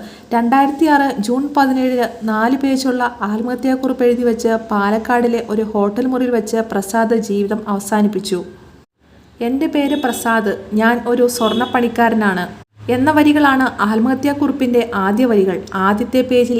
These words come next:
സാമ്പത്തിക നില തകർന്നതിൻ്റെ കഥകൾ, രണ്ടാം പേജിൽ അച്ഛനോടും അമ്മയോടുമുള്ള കുറിപ്പ്, മൂന്നാമത്തെ പേജിൽ മജിസ്ട്രേറ്റിനുള്ള കുറിപ്പായിരുന്നു. അത്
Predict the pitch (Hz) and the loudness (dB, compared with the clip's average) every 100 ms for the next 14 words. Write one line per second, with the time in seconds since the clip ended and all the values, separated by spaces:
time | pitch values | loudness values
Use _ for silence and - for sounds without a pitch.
0 | 233 - 214 220 233 262 262 254 254 233 | -4 -2 0 0 0 -2 -2 -2 0 0
1 | 214 233 247 240 226 202 190 180 170 - | 0 -2 -2 -2 -2 -4 -4 -6 -8 -18
2 | - - 240 233 277 269 254 247 240 214 | -14 -4 -2 2 2 2 0 2 0 0
3 | 208 - 262 247 233 214 208 240 262 240 | -2 -2 0 0 -2 -2 0 0 0 0
4 | 214 208 202 196 - 175 233 202 220 233 | 0 0 -2 -4 -4 -6 -2 -2 0 0
5 | 233 233 240 240 226 220 220 202 196 - | 0 2 2 2 0 -2 -4 -4 -4 -6
6 | - 240 240 240 214 214 202 196 190 185 | -2 0 0 -2 -2 0 -2 -2 -4 -2
7 | 180 - - - - 214 | -6 -8 -16 -8 0 2